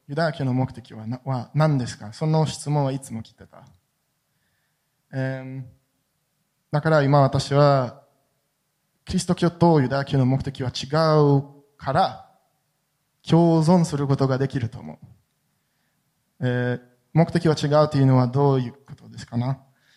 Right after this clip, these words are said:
えー、ユダヤ教の目的は何ですか？ユダヤ人の生存、えー、アンセスターなんてね。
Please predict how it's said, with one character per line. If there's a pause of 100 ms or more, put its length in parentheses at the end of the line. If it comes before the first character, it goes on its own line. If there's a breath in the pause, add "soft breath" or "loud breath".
(720)
え
ー、 (160)
ユ
ダ
ヤ
教
の
目
的
は (300)
何
で
す
か？ (1120)
ユ
ダ
ヤ
人
の (440)
生
存、 (200)
え
ー、
ア
ン
セ
ス
タ
ー
な
ん
て
ね。